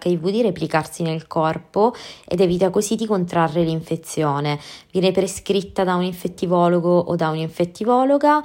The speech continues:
e sono delle compresse che si assumono quotidianamente per via orale. Ehm, mi è interessato particolarmente questo percorso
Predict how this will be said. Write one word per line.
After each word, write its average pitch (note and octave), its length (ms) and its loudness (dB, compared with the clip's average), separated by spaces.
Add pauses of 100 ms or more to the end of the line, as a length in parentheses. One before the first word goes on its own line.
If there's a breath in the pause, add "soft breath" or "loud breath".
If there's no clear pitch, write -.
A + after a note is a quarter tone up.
(320 loud breath)
e F#3+ 100 -6
sono F#3+ 460 2
delle F3 220 4
compresse F3+ 680 -2
che F#3 120 -6
si - 180 -4
assumono E3+ 720 -2 (340 loud breath)
quotidianamente E3+ 880 0
per E3+ 160 0
via D#3 240 -2
orale. D3 680 -2
Ehm, D#3 640 -6
mi F3+ 100 0
è F#3 40 -2
interessato F#3+ 540 -6
particolarmente F#3+ 840 -2
questo F3 280 -2
percorso F#3 960 0